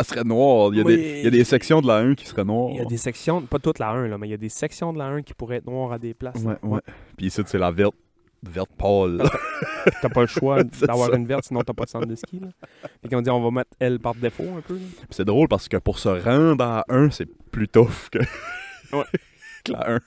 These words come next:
Speaker 2: Ouais.
Speaker 1: <laughs> Non, non, c'est, c'est intimidant comme montagne, Pin Rouge.
Speaker 2: Moi, je dis ça à du monde, je dis, on a rien qu'une verte. Le monde fait comme, OK, vos jeunes, ils vont où ?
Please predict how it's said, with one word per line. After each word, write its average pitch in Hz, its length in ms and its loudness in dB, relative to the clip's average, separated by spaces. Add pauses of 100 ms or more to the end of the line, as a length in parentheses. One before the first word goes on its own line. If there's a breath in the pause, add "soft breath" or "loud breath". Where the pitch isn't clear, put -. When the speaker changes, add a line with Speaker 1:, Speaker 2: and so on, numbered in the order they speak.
(200)
Speaker 2:
Ouais. 143 380 -4
Speaker 1:
<laughs> - 60 -20 (720 loud breath)
Non, 131 120 8
non, 175 140 8
c'est, 113 240 2
c'est 117 160 2
intimidant 165 400 0
comme 101 160 -2
montagne, 101 440 -2
Pin 95 160 0
Rouge. 98 300 -2
Speaker 2:
Moi, 156 120 4
je 143 40 0
dis 120 80 -8
ça 156 140 -6
à 151 40 0
du 120 120 -4
monde, 131 260 2
je 110 80 0
dis, 104 80 -4
on 104 160 -2
a 107 40 0
rien 117 180 -2
qu'une 110 220 -6
verte. 123 280 -6
Le 101 60 -12
monde 104 160 -8
fait 107 80 -10
comme, 95 260 -16
OK, 107 220 -14 (100)
vos 113 180 -4
jeunes, 123 200 -4
ils 120 60 -6
vont 107 180 -2
où ? 127 200 -4